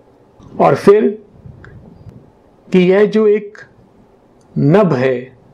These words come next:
आकाश है, जो बिल्कुल रिक्त है, जहां कुछ भी स्थित नहीं है, उसको वो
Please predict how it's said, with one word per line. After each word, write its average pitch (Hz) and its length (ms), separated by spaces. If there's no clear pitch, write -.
आकाश 160 540
है, 170 400
जो 151 160
बिल्कुल 156 460
रिक्त 175 380
है, 160 460
जहां 147 300
कुछ 143 300
भी 180 420
स्थित - 380
नहीं 143 340
है, 139 400
उसको 254 360
वो 262 440